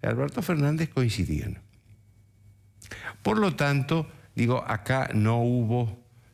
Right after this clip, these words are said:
yo no creo que hubo un ganador neto en el día de ayer. Creo que el presidente estuvo mejor, el presidente Macri estuvo mejor que en Sa-, que en Santa Fe. Creo que los temas eran más atractivos también. Este, y creo que cada uno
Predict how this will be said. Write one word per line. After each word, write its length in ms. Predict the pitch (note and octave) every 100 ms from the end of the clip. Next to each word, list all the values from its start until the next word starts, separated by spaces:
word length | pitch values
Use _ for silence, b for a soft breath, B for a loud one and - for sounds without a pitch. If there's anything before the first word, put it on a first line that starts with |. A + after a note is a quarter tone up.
| -
yo 160 | A2
no 120 | G#2+ F#2+
creo 180 | A2
que 80 | F#2+
hubo 200 | F#2+ F2+
un 80 | D#2+
ganador 480 | E2+ D#2+ E2+ F2+ E2
neto 500 | F2+ G#2 - F2+ E2
en 400 | D#2 D#2 D#2 -
el 120 | - D#2+
día 140 | F2
de 80 | G2+
ayer. 280 | C3+ A3 -
Creo 160 | A2
que 80 | E2+
el 40 |
presidente 380 | D2 F2+ G2+ F2+
estuvo 280 | F#2 G#2 F2+
mejor, 460 | E2 E2+ A2+ A#2 A2
el 140 | -
presidente 300 | - F2+ F#2
Macri 240 | F#2 G2 F2
estuvo 220 | F2 E2
mejor 440 | E2+ - A2+ G#2+ B B B B B -
que 360 | F2+ E2+ D#2
en 80 | D#2+
Sa-, 200 | D2+ -
que 160 | - D#2 - -
en 140 | D#2+
Santa 260 | F#2+ D#2 F#2
Fe. 380 | D#3+ E3+ - - -
Creo 240 | A2+ A2
que 80 | G#2
los 180 | E2+ -
temas 400 | A#2+ A2 G2 F#2+
eran 220 | F2+ E2+
más 140 | E2+
atractivos 680 | F2+ E2 D#2+ - C3+ A#2 G2+
también. 480 | F#2+ F2 G#2 A#2 B2 B B B B B B -
Este, 840 | A2 F#2+ - - G2 F#2 F#2+ -
y 100 | -
creo 420 | - D#3+ - F#3+ -
que 500 | C#3+ D#3 - - _ _
cada 360 | - F3 F3 D#3
uno 640 | E3 F3+ F#3 F#3 -